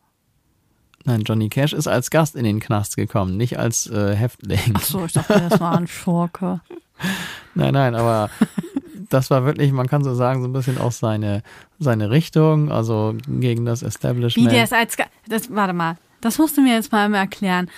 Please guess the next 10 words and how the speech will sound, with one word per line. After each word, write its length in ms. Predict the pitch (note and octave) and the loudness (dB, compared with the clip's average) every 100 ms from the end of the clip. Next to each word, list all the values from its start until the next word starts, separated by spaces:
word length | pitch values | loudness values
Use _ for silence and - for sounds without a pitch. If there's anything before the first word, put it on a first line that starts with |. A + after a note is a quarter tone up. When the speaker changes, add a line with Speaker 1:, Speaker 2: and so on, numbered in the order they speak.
| - | -6
Speaker 2:
Also 160 | A3 B3 | 0 2
Johnny 280 | A#3+ B3+ B3+ | 4 4 2
Cash 460 | - C#4+ D4+ - | 2 4 4 2
denkt 220 | - C#4 C4+ | 2 4 4
sich 160 | C4+ | 0
so, 200 | A#3 A3+ A#3 | 0 0 2
„Ja, 180 | G#3+ G#3+ - _ _ _ _ _ _ _ _ _ G#3+ | 2 0 -8 _ _ _ _ _ _ _ _ _ 0
mach 240 | G#3 F#3 | 0 2
heute 240 | G#3+ G#3+ | -2 -2
Knast.“ 480 | - - G#3+ E3+ - | -4 -2 0 0 -6